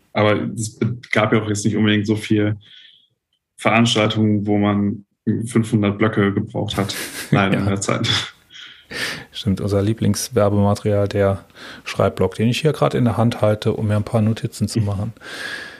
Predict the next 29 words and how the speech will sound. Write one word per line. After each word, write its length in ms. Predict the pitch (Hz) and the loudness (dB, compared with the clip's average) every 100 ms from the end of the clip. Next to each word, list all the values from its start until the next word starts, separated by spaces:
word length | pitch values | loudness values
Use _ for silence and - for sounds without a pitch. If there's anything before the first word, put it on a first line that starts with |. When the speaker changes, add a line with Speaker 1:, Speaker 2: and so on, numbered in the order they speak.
| - _ _ _ _ _ | -20 _ _ _ _ _
Speaker 2:
Ähm, 400 | 120 120 117 113 - _ _ _ _ _ | 2 4 2 -2 -10 _ _ _ _ _
ja, 180 | 123 143 | 0 2
aber 380 | 135 120 113 - | 4 2 2 0
in 180 | 156 160 | 2 4
der 140 | 143 147 | 2 2
Zeit 260 | 147 139 | 0 2
hast 180 | 143 - | 0 2
du 60 | 135 | 0
schon 440 | - 117 120 113 | 2 2 2 0
viele 520 | - 131 117 113 104 - | -2 0 2 2 0 -2
Leute 460 | 110 110 107 107 | 2 2 2 -2
kennengelernt, 720 | 101 - 104 104 104 101 101 98 | 0 -2 2 2 2 2 0 2
ein 80 | 104 | 0
Netzwerk, 720 | 104 - 104 98 95 - - _ | 0 -2 0 0 -2 -14 -20 _
äh, 300 | 98 98 95 98 - _ _ _ - | 0 2 0 -4 -12 _ _ _ 0
angefangen 540 | 110 113 110 113 110 | 2 2 2 0 0
zu 120 | 110 | 0
spornen, 260 | 110 117 107 | -2 2 2
das 160 | 107 | 2
du 60 | - | 2
jetzt 340 | 110 123 - | 2 2 0
dann 160 | 117 113 | 2 2
zumindest 460 | - 113 113 110 - | 2 2 4 0 0
ausnutzen 560 | 107 92 101 - 101 | -2 0 -2 -2 -4
konntest, 560 | - 101 95 98 - - | -2 -4 -4 -6 -10 -4
ne? 100 | 110 | -2
Das 240 | 110 - | -2 -2
war 120 | 107 | -2
ja 220 | 101 98 | -2 -4